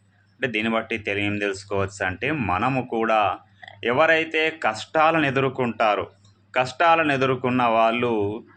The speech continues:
భవిష్యత్తులో ఉన్నత స్థానాలకు ఎదుగుతారు. ఎవరైతే కష్టాలను ఎదుర్కోకుండా తల్లిదండ్రులు యొక్క స్పూన్ ఫీడింగ్‌లో పెరుగుతారో,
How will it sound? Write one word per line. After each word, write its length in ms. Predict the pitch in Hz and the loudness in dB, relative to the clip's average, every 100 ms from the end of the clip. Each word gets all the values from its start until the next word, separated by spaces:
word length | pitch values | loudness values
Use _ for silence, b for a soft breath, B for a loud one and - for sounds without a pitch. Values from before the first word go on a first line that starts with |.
| b b - | b b -16
భవిష్యత్తులో 840 | - 110 151 151 156 151 147 143 160 139 | 0 0 2 0 -2 -2 -2 0 2 2
ఉన్నత 560 | 104 110 139 156 151 147 123 123 | 0 0 0 0 2 4 4 2
స్థానాలకు 760 | - - 117 123 123 120 120 | -2 0 2 2 2 2 0
ఎదుగుతారు. 760 | 143 101 101 101 101 90 90 92 87 _ _ _ _ b b b - | -2 -2 0 -2 0 0 0 -4 -10 _ _ _ _ b b b 0
ఎవరైతే 440 | 160 170 165 165 165 | 2 4 2 -2 0
కష్టాలను 720 | 139 127 - 151 143 143 139 | 0 0 0 2 4 4 2
ఎదుర్కోకుండా 1120 | 117 104 123 127 123 117 113 107 104 98 98 - - _ _ - b b _ - | 0 0 2 0 2 0 0 -2 -4 0 0 -2 -10 _ _ -20 b b _ 0
తల్లిదండ్రులు 800 | 123 156 143 139 135 135 131 127 120 120 - _ _ _ _ _ _ _ - | 0 2 2 2 2 2 2 2 0 -4 -12 _ _ _ _ _ _ _ -8
యొక్క 300 | 117 113 - 120 104 98 101 - - | -2 -2 2 4 4 4 0 -6 -20
స్పూన్ 480 | - - 151 180 165 | -20 -2 2 2 0
ఫీడింగ్‌లో 520 | 165 151 147 147 135 | 0 0 0 2 0
పెరుగుతారో, 760 | 123 120 110 113 107 98 95 | 2 0 0 0 2 2 2